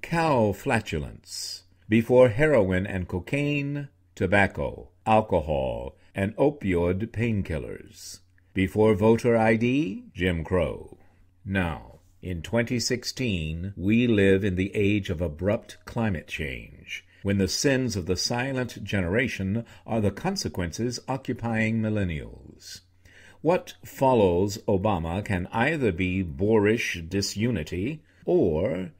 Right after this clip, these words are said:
shall we gather at the river of global preservation, embracing each other in a climate action that withdraws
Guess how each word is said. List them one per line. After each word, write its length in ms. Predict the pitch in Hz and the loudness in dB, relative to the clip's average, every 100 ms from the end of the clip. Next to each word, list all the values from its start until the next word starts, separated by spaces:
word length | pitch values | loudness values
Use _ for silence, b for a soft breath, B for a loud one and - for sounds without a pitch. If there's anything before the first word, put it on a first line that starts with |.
| _ | _
shall 280 | - 117 117 | 4 6 8
we 140 | 120 | 6
gather 460 | 110 120 123 127 123 | 6 4 4 0 0
at 120 | 117 | 0
the 120 | 120 | 0
river 420 | 127 113 82 92 | 0 -2 -2 -4
of 320 | 127 101 90 78 | -2 -2 -2 0
global 400 | 101 107 101 98 | 4 4 2 0
preservation, 840 | 104 87 90 113 117 82 82 113 B B - | 0 0 2 2 0 -4 -6 -6 B B -2
embracing 640 | 104 98 135 175 - 160 | 0 2 2 2 0 -6
each 320 | - 165 - - | -6 -8 -6 -2
other 320 | 117 92 101 | 0 2 0
in 280 | 131 120 98 | 0 0 0
a 140 | 92 | 0
climate 600 | - - 151 170 147 - - | -4 -4 -2 -2 -4 -4 -4
action 540 | 139 - - 95 98 | -4 -4 -6 -4 -2
that 340 | 98 104 - 104 | -2 -2 -4 -2
withdraws 1120 | 95 - 78 101 156 98 85 85 104 117 | -2 -2 -4 0 4 4 4 0 -2 -4